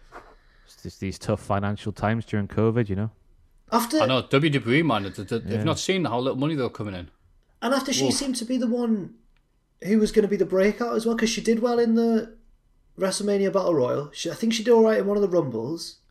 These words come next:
Speaker 2: and then she just got released.
Speaker 1: The hands
Speaker 2: Bizarre.
Speaker 1: were, the hands were tied, Jack. It was, uh,
Speaker 2: Well, yeah, they've got no
Speaker 1: terrible.
Speaker 2: money. Yeah, that's true. That's true. <laughs>
Speaker 3: Yeah, it's all right. I think she's a covid denier anyway, so.
Speaker 2: Oh, oh.
Speaker 3: I think she is. I'm pretty sure she has realised like that.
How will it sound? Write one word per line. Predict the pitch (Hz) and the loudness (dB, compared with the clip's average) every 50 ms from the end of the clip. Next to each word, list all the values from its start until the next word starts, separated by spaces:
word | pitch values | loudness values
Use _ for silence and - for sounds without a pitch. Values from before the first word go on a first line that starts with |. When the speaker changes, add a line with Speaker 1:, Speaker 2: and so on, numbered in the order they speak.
| _ _ - | _ _ -6
Speaker 2:
and | 185 202 | -4 -2
then | 208 208 | -2 -2
she | - 214 208 | -4 -6 -4
just | - 214 208 - | -2 -2 -2 -2
got | - 196 185 | -4 -6 -4
released. | 175 170 202 240 262 262 - - - - _ _ - | -4 -2 -2 -2 -4 -6 -10 -16 -20 -20 _ _ -6
Speaker 1:
The | - 101 | -4 0
hands | 117 131 143 156 151 | 2 4 4 4 4
Speaker 2:
Bizarre. | 117 120 113 | 2 0 0
Speaker 1:
were, | 113 | 2
the | 120 110 | 0 2
hands | 95 117 127 151 151 127 | 4 4 4 4 4 2
were | 113 98 | -2 -2
tied, | - - 113 131 143 139 | 2 2 4 4 4 2
Jack. | - 156 143 131 - 113 | 2 0 -2 -2 -2 -4
It | 107 - | -4 -4
was, | 107 101 95 104 | -4 -4 -2 -2
uh, | 104 101 101 95 87 98 - - - | 0 0 0 -2 -4 -6 -12 -12 -2
Speaker 2:
Well, | - 170 185 | 2 4 6
yeah, | 190 190 185 175 | 8 8 8 8
they've | 170 165 | 6 6
got | 190 202 180 | 4 4 2
no | 156 | 4
Speaker 1:
terrible. | 113 104 120 127 113 120 | 4 4 4 4 2 0
Speaker 2:
money. | 120 123 | -2 -4
Yeah, | 127 123 - | -6 -6 -8
that's | - 127 117 - - | -10 -12 -12 -12 -12
true. | - - - 117 - - - - | -10 -10 -8 -8 -8 -10 -12 -14
That's | 120 - - - | -14 -12 -10 -10
true. | - - - 571 | -10 -10 -12 -12
<laughs> | 571 539 1047 960 - _ _ _ - - _ _ | -12 -12 -14 -16 -16 _ _ _ -20 -20 _ _
Speaker 3:
Yeah, | - 90 90 95 95 90 - _ - | -16 -12 -10 -10 -10 -12 -14 _ -20
it's | - - - | -20 -4 0
all | 143 127 | 2 4
right. | 117 107 | 4 4
I | 98 | 2
think | - 135 113 | 0 -2 -4
she's | - - 104 | -4 -6 -8
a | 101 | -8
covid | - - 104 95 101 98 | -6 -4 -4 -4 -6 -8
denier | - 98 95 98 95 | -10 -10 -8 -8 -8
anyway, | 95 101 95 95 95 95 | -8 -10 -10 -10 -10 -12
so. | 95 - - 101 101 95 - - _ _ _ _ - - - _ - - | -12 -14 -14 -14 -14 -16 -16 -20 _ _ _ _ -20 -20 -20 _ -12 -10
Speaker 2:
Oh, | 139 139 151 165 170 160 160 - _ _ _ _ _ _ _ _ _ _ _ _ _ _ _ _ _ | -8 -8 -8 -8 -10 -12 -16 -20 _ _ _ _ _ _ _ _ _ _ _ _ _ _ _ _ _
oh. | - 127 131 139 143 139 123 117 107 - - - - _ _ - - _ _ _ _ _ _ - - | -12 -10 -10 -10 -10 -12 -14 -14 -16 -18 -20 -20 -20 _ _ -20 -20 _ _ _ _ _ _ -20 -18
Speaker 3:
I | - | -2
think | 92 185 208 170 | 0 2 2 2
she | - - 113 98 90 | 0 0 0 0 0
is. | 87 87 - | -2 -4 -6
I'm | 101 92 | -8 -2
pretty | - 143 127 | 0 2 2
sure | 104 - 120 104 92 | 2 0 -2 -4 -2
she | 92 | -4
has | 92 92 113 | -4 -4 -4
realised | 110 98 95 92 - | -4 -4 -4 -4 -6
like | 92 90 90 | -6 -8 -8
that. | 92 87 | -10 -10